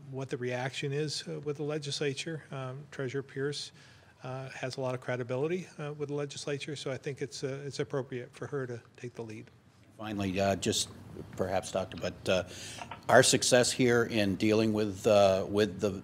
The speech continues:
Speaker 2: the epidemic, uh, the pandemic, um, has that, do you feel this has gone against us as far as allocation goes, uh, for the, uh,
Speaker 1: I think it's still all by, done by population.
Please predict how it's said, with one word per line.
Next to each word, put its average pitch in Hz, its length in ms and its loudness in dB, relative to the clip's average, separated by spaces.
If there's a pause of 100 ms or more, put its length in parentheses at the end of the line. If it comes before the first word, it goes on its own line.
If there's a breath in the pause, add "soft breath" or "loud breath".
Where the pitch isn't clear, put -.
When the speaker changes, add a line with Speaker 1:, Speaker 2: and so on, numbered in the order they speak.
(120)
Speaker 2:
the 101 200 0
epidemic, 104 580 -2 (120)
uh, 95 360 6 (720)
the - 80 -10
pandemic, 110 520 2 (840 loud breath)
um, 95 480 2
has 113 300 4
that, 123 480 4
do 113 80 4
you 113 100 6
feel 135 240 6
this 123 200 4
has 104 120 0
gone 113 220 6
against 104 440 4
us 113 180 4
as 95 120 0
far 104 240 2
as 104 140 -2
allocation 107 520 -2
goes, 117 560 -4
uh, 98 520 0
for 104 340 -4
the, 98 380 -6
uh, 95 180 -6 (640)
Speaker 1:
I 135 40 -4
think 202 280 -4
it's 120 120 -8
still 156 560 -2
all 143 220 -2
by, 127 280 -4 (120)
done 139 300 -2
by 127 200 -4
population. 131 720 -6